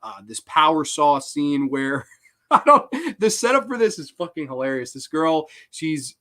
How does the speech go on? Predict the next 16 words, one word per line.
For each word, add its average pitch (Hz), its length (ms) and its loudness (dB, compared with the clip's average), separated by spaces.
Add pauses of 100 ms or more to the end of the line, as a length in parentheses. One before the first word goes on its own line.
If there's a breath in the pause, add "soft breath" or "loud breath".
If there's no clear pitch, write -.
in 175 100 -2
the 180 80 -2
car 165 520 4
with 147 180 -2
this 143 220 -6
masked 143 480 -2
man, 170 520 -2 (100)
right? 165 300 2
She 180 120 -2
has 175 120 0
no 233 280 4
problem 240 420 4
with 160 140 0
it. 156 100 -4
She's 175 180 -10
like, 190 160 -4